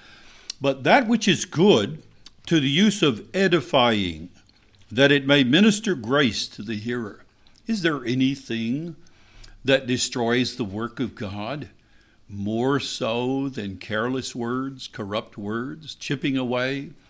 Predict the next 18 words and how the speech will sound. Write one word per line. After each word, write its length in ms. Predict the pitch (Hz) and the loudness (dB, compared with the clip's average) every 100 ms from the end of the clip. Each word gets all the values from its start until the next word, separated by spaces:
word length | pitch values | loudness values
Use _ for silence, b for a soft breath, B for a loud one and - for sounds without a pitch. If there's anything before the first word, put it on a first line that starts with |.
| B - | B -10
breaking 520 | 107 131 131 135 120 | -2 0 0 -2 -2
down, 520 | 113 117 123 127 131 131 _ - | 0 -2 -2 -4 -8 -12 _ -10
weakening 680 | 101 143 - 147 131 131 131 | 0 0 2 0 2 0 0
the 120 | 135 | -4
structure? 600 | - - 131 - 147 139 - _ _ _ _ - | -6 -4 -6 -6 -12 -12 -16 _ _ _ _ -10
And 140 | 120 117 | -6 -2
so 180 | 156 | 0
the 120 | 151 143 | 2 2
Lord 340 | 135 135 117 | 2 2 0
says, 420 | - 127 110 85 b b b b b b - | -2 0 0 -4 b b b b b b -4
"No 440 | 104 131 156 156 | 2 6 8 6
corrupt 520 | 147 135 120 120 - | 2 0 0 0 -2
communication, 920 | - 110 110 107 - 117 101 - 107 | -4 -2 0 -2 -4 -6 -4 -6 -8
but 160 | 104 104 | -8 -4
that 240 | 120 127 | -2 -2
which 200 | 120 107 | -2 -4
is 120 | 107 87 | -6 -6
good, 340 | 95 107 95 | -4 -4 -6